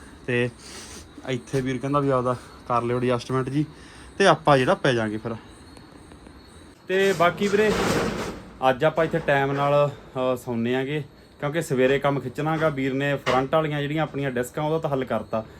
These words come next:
ਹਲੇ ਪਿਛਲੀਆਂ ਦਾ ਹੱਲ ਨਹੀਂ ਹੋਇਆ। ਪਤਾ ਨਹੀਂ ਉਹ ਕਾਹਤੋਂ ਨਹੀਂ ਹੋਇਆ, ਖਣੀ ਤਾਂ ਉਹ ਵੀ ਉੱਡ ਗਈਆਂ। ਉਹਦਾ ਹੱਲ ਆਪਾਂ ਸਵੇਰੇ ਦੇਖਾਂਗੇ। ਅਹ, ਬੈਗ ਦੇ ਵਿੱਚ ਦੇਖੂੰਗਾ,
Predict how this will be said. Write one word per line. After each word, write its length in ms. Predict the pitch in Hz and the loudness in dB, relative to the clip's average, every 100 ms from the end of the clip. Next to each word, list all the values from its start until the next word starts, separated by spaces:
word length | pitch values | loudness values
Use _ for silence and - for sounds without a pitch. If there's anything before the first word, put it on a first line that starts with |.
| - - 180 | -20 0 2
ਹਲੇ 80 | |
ਪਿਛਲੀਆਂ 460 | 202 190 175 175 170 | 4 2 2 2 4
ਦਾ 100 | 160 | 6
ਹੱਲ 200 | 147 135 | 4 4
ਨਹੀਂ 100 | 127 | 2
ਹੋਇਆ। 180 | 120 117 | 0 0
ਪਤਾ 240 | 127 135 | 0 -2
ਨਹੀਂ 120 | 139 | -2
ਉਹ 60 | 156 | -2
ਕਾਹਤੋਂ 260 | 143 131 160 | -2 0 0
ਨਹੀਂ 100 | 147 | 0
ਹੋਇਆ, 180 | 143 | 0
ਖਣੀ 160 | 139 135 | 0 -2
ਤਾਂ 120 | 131 | 0
ਉਹ 60 | 123 | 0
ਵੀ 100 | 156 | 0
ਉੱਡ 180 | 147 127 | 0 0
ਗਈਆਂ। 260 | 135 143 135 - - - - - - | 0 -2 -4 -10 -20 -20 -20 -20 -2
ਉਹਦਾ 180 | 190 214 | 4 6
ਹੱਲ 180 | 180 165 | 6 6
ਆਪਾਂ 180 | 156 175 | 4 2
ਸਵੇਰੇ 240 | 156 127 | 2 2
ਦੇਖਾਂਗੇ। 460 | 107 104 - 107 110 | 0 -6 -8 -10 -10
ਅਹ, 540 | - - 123 120 120 117 - - | -12 -8 -4 -2 -2 -4 -8 -6
ਬੈਗ 340 | 123 135 147 | 2 2 2
ਦੇ 60 | 156 | 0
ਵਿੱਚ 160 | 160 | 0
ਦੇਖੂੰਗਾ, 560 | 147 135 - 147 156 | 0 -2 0 0 0